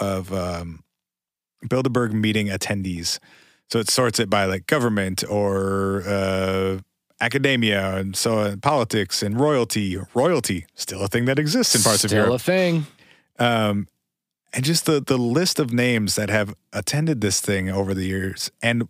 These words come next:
Speaker 1: when they attended is really interesting 'cause in some instances it's like Reagan went and then two years later was president.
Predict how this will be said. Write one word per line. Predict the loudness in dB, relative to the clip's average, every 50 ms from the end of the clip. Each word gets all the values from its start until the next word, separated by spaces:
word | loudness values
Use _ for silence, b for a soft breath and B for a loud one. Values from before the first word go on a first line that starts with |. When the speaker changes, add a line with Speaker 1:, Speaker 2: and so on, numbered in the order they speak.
| _ -10
Speaker 1:
when | -10 -8 -2 0 2 2 4 4 2
they | 2 2 2
attended | 0 0 0 0 2 0 0 0
is | -2 -2 -2 0
really | 0 0 0 0
interesting | -2 -2 -4 -4 -6 -6 -6 -4
'cause | -2 -2 0 0 -2 -4 -8 -14 -20 b b b b b b b b _
in | -2 -2 0
some | 0 2 2
instances | 2 0 0 -2 -2 0 0 0 0 2 0
it's | -2 -2 -2 0
like | 0 0 0 -2 -4 -8 -12 b b b b b b b b b b b _ _ _ _ _ _ _ _ -12 _
Reagan | -2 0 2 2 2 2 2 2
went | 2 2 0 0 0
and | -2 -2 0
then | 0 0 -2
two | 0 0 0
years | 2 2 2 2
later | 2 2 2 2 2
was | 2 0 0
president. | 0 0 0 2 2 0 -2 -2 -6 -8